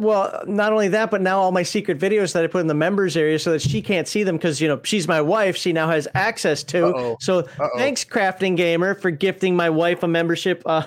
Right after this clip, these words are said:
Speaker 1: on top of that, I,
Speaker 2: Great.
Speaker 1: I also wanna mention that, uh, Carl I D eight seven one on, uh, he, we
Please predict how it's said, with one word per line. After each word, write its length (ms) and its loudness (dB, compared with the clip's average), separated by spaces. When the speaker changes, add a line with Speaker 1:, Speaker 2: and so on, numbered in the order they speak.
Speaker 1:
on 140 -2
top 280 -2
of 60 2
that, 200 2
I, 100 0
Speaker 2:
Great. 100 -2
Speaker 1:
I 80 0
also 280 2
wanna 200 2
mention 340 0
that, 260 2
uh, 140 2
Carl 360 0
I 200 2
D 420 -2
eight 180 -4
seven 280 -2
one 300 0
on, 360 0
uh, 120 2
he, 140 -2
we 300 -2